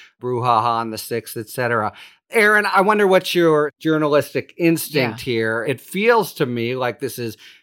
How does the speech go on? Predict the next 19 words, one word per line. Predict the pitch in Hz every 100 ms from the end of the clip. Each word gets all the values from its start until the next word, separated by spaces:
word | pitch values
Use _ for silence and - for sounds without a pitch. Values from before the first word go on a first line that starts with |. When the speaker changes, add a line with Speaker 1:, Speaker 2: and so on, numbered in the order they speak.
| _
Speaker 1:
metastasizing | 135 127 160 147 143 147 - 147 139 131 127 120 113 _ _
quickly. | - 208 208 117 120 113 127 110 _ -
Is | 139 117
this | 135 156 151 - -
gonna | 135 120
continue | - 117 165 151 151
to |
expand? | 143 143 - 143 143 151
And | 135 123 127
what's | 139 -
gotta | 156 143
happen | 110 139 170 123
to | 107
get | 110 -
to | 117
the |
bottom | 101 113 127
of | 101
it? | 82